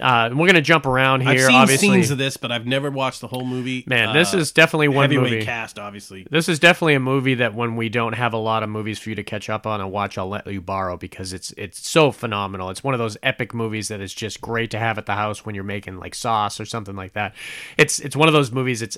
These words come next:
Speaker 1: it's only, like, two and a half hours, but my disc, you have to flip it over halfway through.
Speaker 2: Yeah, I did that this weekend. I made chili and watched The Masters.
Speaker 1: Oh, The Masters, yeah.
Speaker 2: Eh,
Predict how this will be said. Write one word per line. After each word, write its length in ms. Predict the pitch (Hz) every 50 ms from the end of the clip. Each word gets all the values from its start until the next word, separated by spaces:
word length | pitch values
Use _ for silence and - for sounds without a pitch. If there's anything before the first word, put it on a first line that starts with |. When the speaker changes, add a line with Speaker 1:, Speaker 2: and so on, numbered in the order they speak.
| -
Speaker 1:
it's 120 | - - -
only, 200 | 202 233 220 208
like, 220 | 185 160 147 139
two 180 | - - 160 156
and 60 | 147
a 40 | 131
half 200 | 135 131 123 -
hours, 260 | 120 127 131 123 -
but 120 | - 110
my 180 | 95 110 117 143
disc, 240 | 147 135 104 - -
you 60 | 113
have 100 | 104 -
to 100 | - 98
flip 300 | - - - 120 107 -
it 60 | 104
over 220 | 107 104 95 92 92
halfway 340 | 95 98 92 - 95 92
through. 220 | 87 - 101 98 87
Speaker 2:
Yeah, 140 | 90 90 90 - -
I 100 | - 110
did 160 | 131 127 151 131
that 160 | 135 120 104
this 160 | 113 113 -
weekend. 220 | 127 117 - 104 95
I 60 | 95
made 220 | 95 101 98 98 101
chili 300 | - - 123 117 117 117
and 240 | 90 90 98 98 101
watched 240 | 101 98 90 - -
The 60 | -
Masters. 500 | 92 90 90 95 - - - - _ _ _ _ _ _ _ _ _ - -
Speaker 1:
Oh, 80 | 139
The 80 | 135 113
Masters, 420 | 104 110 110 117 - - 101 90
yeah. 180 | 90 107 104 95 92 _ - -
Speaker 2:
Eh, 100 | 113